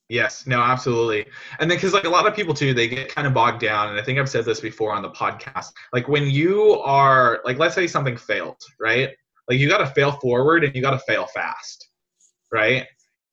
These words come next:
So it's not just like, so when you have a problem, and let's say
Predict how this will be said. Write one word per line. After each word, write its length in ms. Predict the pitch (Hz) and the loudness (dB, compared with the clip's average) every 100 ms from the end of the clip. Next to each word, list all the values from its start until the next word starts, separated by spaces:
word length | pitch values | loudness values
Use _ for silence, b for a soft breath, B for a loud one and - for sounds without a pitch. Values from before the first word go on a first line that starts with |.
| _ _ - | _ _ 0
So 160 | 160 | 4
it's 120 | 147 143 | 4 4
not 200 | 156 156 | 2 2
just 160 | 147 | 0
like, 280 | 151 143 139 | 0 0 -2
so 140 | 135 | 2
when 120 | 147 143 | 2 2
you 60 | |
have 180 | 147 143 | 0 0
a 60 | 135 | 0
problem, 500 | 131 110 104 104 104 | 0 0 -2 -6 -6
and 100 | 127 | -4
let's 200 | 131 - | -2 0
say 540 | 151 127 123 120 123 | 2 4 4 2 0